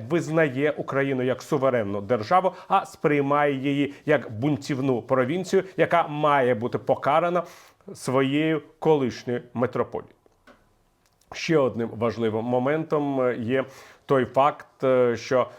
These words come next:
Російська Федерація готується до продовження розповсюдження наративу про те, що після того, як вичерпається термін повноважень президента України, в країні немає легітимної влади.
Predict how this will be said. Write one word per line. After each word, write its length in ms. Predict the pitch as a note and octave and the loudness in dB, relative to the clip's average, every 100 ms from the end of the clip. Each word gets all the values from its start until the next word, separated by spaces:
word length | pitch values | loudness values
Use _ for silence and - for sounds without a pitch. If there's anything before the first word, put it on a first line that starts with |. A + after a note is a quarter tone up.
| - - | -10 -2
Російська 680 | C#3 C#3 - B2+ - C3 | 0 0 -4 -8 -4 -4
Федерація 720 | A2 B2 B2 C#3 E3 - D#3 D3+ - - | -2 0 2 2 0 -2 -4 -4 -10 -14
готується 960 | A2+ C#3 C#3+ D#3 D#3 D3+ D3 D3 C#3+ | 0 0 2 -2 0 -2 -6 0 0
до 260 | A#2+ C3 C#3 - - | 2 2 0 -2 -2
продовження 680 | C#3+ C#3 D#3 C#3+ D3 D3+ D3 | 0 2 0 0 0 -2 -2
розповсюдження 1000 | C3 C#3 - C#3+ C#3 - E3 A2+ B2 A#2 | 0 0 0 -2 -2 -2 -4 -2 -2 0
наративу 560 | A#2 A2+ - F3 F3+ F3+ - - | 0 0 0 -2 -2 -4 -12 -2
про 160 | D3 | -2
те, 260 | C#3+ E3 E3 | 2 2 0
що 280 | - E3 D3+ - _ - | -2 -2 -2 -6 _ -2
після 340 | D#3+ D#3+ D#3 | -2 0 0
того, 260 | E3 C#3+ C#3+ | 2 2 4
як 320 | C#3 C3+ D3+ | 2 0 -4
вичерпається 960 | C#3 A#2+ D#3 D#3+ B2+ - A#2 G#2+ B2 - - - | -4 -2 -4 -2 -4 -2 -2 -2 -4 -4 -6 2
термін 360 | D#3 B2+ A#2 | 4 4 0
повноважень 680 | A2 B2+ B2 A#2 A2+ G2+ A2 | -2 0 2 2 2 0 -4
президента 540 | A#2 G#2+ A2 A2+ A2 | -4 -4 -2 -4 -2
України, 600 | A#2+ C#3 B2 B2 E3+ F3 F3 - - - | -6 -4 0 0 0 -4 -6 -12 -20 -8
в 340 | A2+ E3+ F3+ - - | 2 2 2 -4 -2
країні 500 | D3 D3 E3 E3+ E3+ | 2 2 2 -2 -2
немає 800 | D3 D3+ C#3 C3 C3 C#3 C#3+ C3 | 0 2 2 2 2 2 0 -2
легітимної 760 | C3 B2 B2 - C3 B2 B2 | -2 -2 -2 -2 -2 0 0
влади. 400 | B2 D#3+ B2+ F2 | 0 2 2 0